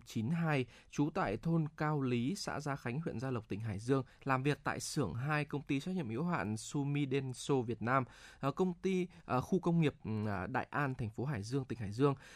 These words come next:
Và trường hợp thứ ba là nữ sinh năm một nghìn chín trăm chín mươi hai, trú tại thôn Cao Lý, xã Gia Khánh, huyện Gia Lộc và cũng làm việc tại công ty During Việt Nam.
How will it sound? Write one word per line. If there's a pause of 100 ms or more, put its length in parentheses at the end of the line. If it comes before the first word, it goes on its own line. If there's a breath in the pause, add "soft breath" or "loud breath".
(140)
Và
trường
hợp
thứ
ba
là
nữ
sinh
năm
một
nghìn
chín
trăm
chín
mươi
hai,
trú
tại
thôn (140)
Cao
Lý,
xã
Gia
Khánh,
huyện
Gia
Lộc (320 loud breath)
và
cũng
làm
việc
tại
công
ty
During
Việt
Nam.